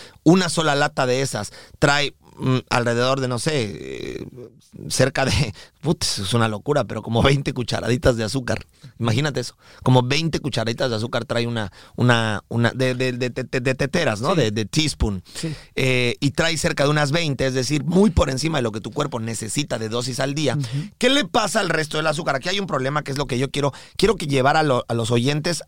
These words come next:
Speaker 1: a que entienda cómo funciona el cuerpo. Póngase en este momento en modo receptivo para entender que vamos a analizar cómo funciona el cuerpo humano. Te tomas una lata de estas, Rorris.
Speaker 2: Ujú.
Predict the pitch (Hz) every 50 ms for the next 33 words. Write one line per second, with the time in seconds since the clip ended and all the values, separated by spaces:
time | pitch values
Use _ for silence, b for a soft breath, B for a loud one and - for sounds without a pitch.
0 | _ - 123 120 117 - - 123 110 - 127 127 123 120 - 160 165 180 185 190
1 | 196 196 - - 156 156 160 165 147 - 135 120 120 - - 147 139 139 139 131
2 | 127 110 - - 127 117 110 98 - - B B B B B B B B _ -
3 | 226 254 262 294 277 - 202 175 180 208 196 - 226 185 165 156 160 170 190 196
4 | 202 185 156 139 139 143 160 175 175 170 151 147 127 113 - - 117 - - 156
5 | 170 196 190 - 147 127 120 120 120 120 - 127 123 127 135 143 175 233 254 -
6 | _ _ _ - 147 123 139 160 180 185 - 156 135 123 123 123 123 127 127 127
7 | 113 - 180 185 226 262 B B B B B B _ - 214 226 233 247 202 -
8 | 185 147 135 - 175 175 180 185 180 160 151 - 165 165 170 156 147 160 151 131
9 | 123 131 135 135 135 123 107 90 - - _ _ _ _ _ - 196 156 - 262
10 | 277 302 311 269 - 233 254 254 247 240 247 247 202 175 - - 175 175 190 156
11 | - - 131 113 113 110 98 85 87 - - - - 147 139 127 135 135 127